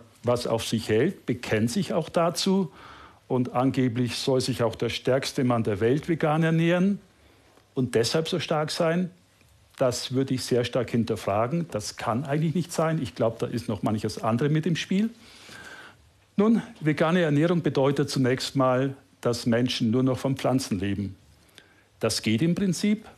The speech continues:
Pflanzen enthalten eigentlich alle wesentlichen Nährstoffe,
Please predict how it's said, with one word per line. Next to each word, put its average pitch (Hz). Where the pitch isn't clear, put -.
Pflanzen 127
enthalten 120
eigentlich 107
alle 135
wesentlichen 120
Nährstoffe, 170